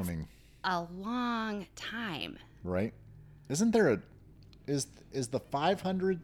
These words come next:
Speaker 1: like, super long?
Speaker 2: So, um, well, s-, when I swim, I do swim a total of twenty-five hundred. So,
Speaker 1: Okay, so no, it's,
Speaker 2: so
Speaker 1: maybe it's the
Speaker 2: there and back,
Speaker 1: five thousand,
Speaker 2: like,
Speaker 1: yeah.
Speaker 2: one lap is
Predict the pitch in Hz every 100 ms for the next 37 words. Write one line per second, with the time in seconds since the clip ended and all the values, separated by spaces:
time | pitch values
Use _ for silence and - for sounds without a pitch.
0 | - 135 - - 147 165 156 156 165 -
1 | - - - - 311 311 294 - 240 233
2 | 208 202 202 - 294 320 - - - -
3 | - - - - - - - - 220 277
4 | 339 381 - 208 190 190 190 190 170 165
5 | 208 214 - - - 185 175 165 165 170
6 | - 180 170 147 147 - - 165 160 147
7 | 143 139 127 - - - - - - 196
8 | 170 127 107 113 - 110 107 - 240 180
9 | 190 269 311 254 175 151 135 165 - 190
10 | 170 78 - 190 208 226 185 156 165 -
11 | - 170 160 156 156 151